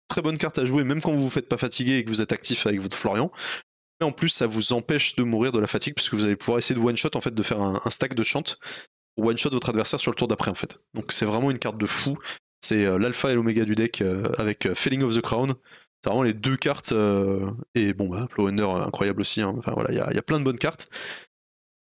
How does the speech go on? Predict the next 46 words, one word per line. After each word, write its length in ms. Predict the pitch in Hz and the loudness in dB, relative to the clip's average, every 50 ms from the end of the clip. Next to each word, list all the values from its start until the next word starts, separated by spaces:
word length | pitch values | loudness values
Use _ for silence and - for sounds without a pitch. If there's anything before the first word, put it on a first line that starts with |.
| _ _ _ _ _ _ - | _ _ _ _ _ _ -2
Mais 80 | 123 | 0
voilà, 240 | 120 120 101 92 92 - | 0 2 0 0 -2 0
Germinate 400 | 117 120 107 113 120 131 139 - | 0 2 2 2 2 2 2 0
c'est 140 | - - 104 | 0 0 0
vraiment 360 | 104 113 120 127 131 131 123 | 2 2 2 4 4 4 2
une 80 | 117 107 | 2 0
carte 200 | - 120 110 120 | -2 -4 0 0
de, 100 | 117 117 | 0 2
une 400 | 117 120 113 107 104 107 107 107 _ _ _ - | 2 0 0 -2 -2 -4 -6 -6 _ _ _ -2
bleue 140 | 139 147 135 | 0 0 2
de 80 | 127 | 0
fou, 320 | 120 - - - 131 131 117 | -2 -2 -4 -4 0 0 0
hein, 60 | 104 | 0
une 100 | 104 101 | 2 0
B 60 | 113 | 0
D 200 | 113 110 107 117 | 2 2 2 2
F. 180 | - - - - - - - - - - - - - - | 0 -2 -8 -8 -10 -8 -6 -4 -4 -6 -8 -8 -4 -2
Euh, 380 | 117 113 110 107 107 107 110 113 110 - - - - - - - | 0 2 2 2 2 2 2 2 0 0 -2 -6 -12 -16 -18 -18
<laughs> 380 | _ _ _ _ _ _ - | _ _ _ _ _ _ -6
donc, 180 | 120 - - - | -4 -4 0 0
euh, 140 | 104 101 98 | 2 2 4
voilà, 200 | 101 98 90 110 | 2 2 0 0
bon 200 | 110 - - 98 | -2 -2 0 0
là, 140 | 90 - | -2 -2
bon. 80 | - - _ _ - - - _ _ _ - - - - | -4 -6 _ _ -20 -20 -20 _ _ _ -16 -16 -14 -14
Je 80 | - - | -12 -4
pourrais 200 | - 120 117 120 | -2 0 0 0
épiloguer 340 | - - 127 120 117 113 | 2 2 2 4 4 2
toute 160 | 110 - - 131 | 0 0 -2 0
la 60 | 113 | 0
soirée 240 | - 127 113 110 107 | 2 2 4 4 2
dessus, 180 | 101 - - | 2 2 2
on 80 | 135 120 | 2 4
va 80 | 107 | 4
avancer. 300 | 104 101 98 92 - - - _ _ _ _ _ _ _ _ _ _ - - - - - - - _ _ _ _ _ - | 4 2 0 0 -2 -6 -6 _ _ _ _ _ _ _ _ _ _ -12 -10 -10 -10 -10 -12 -14 _ _ _ _ _ -4
Qu'est-ce 120 | - 208 - | -2 -2 0
qu'on 120 | 208 190 | 2 2
a 20 | 185 | 2
ensuite ? 380 | 165 - - 120 - - - _ _ _ _ _ _ _ _ _ _ _ _ _ _ _ _ - - | 2 2 0 0 -2 -4 -8 _ _ _ _ _ _ _ _ _ _ _ _ _ _ _ _ -4 0
On 80 | 131 | 2
a 100 | 151 175 | 2 2
ce 80 | 175 - | 2 2
que 80 | 143 113 | 0 2
je 80 | 101 | 2
vais 80 | 117 120 | 2 2
appeler, 400 | 110 - - 143 151 185 214 | 2 2 2 2 2 2 2